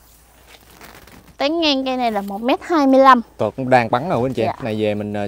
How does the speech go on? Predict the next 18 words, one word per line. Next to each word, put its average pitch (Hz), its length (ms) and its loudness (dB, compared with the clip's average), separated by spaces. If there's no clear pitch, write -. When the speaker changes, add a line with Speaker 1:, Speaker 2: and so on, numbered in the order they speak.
Speaker 2:
nuôi 127 240 2
lên 120 180 0
chờ 107 340 0
hoa 123 220 -2
lên 123 180 -4
chơi. 117 280 0
Speaker 1:
Hót 285 300 -6
thân 247 200 0
cây 240 160 0
này 220 180 -2
được 190 240 -4
mười 202 140 -4
tám 254 320 -4
sen 262 280 0
ha. 240 180 -2
Speaker 2:
Hoành 90 160 -8
khủng 113 260 -8
ha. 151 120 -2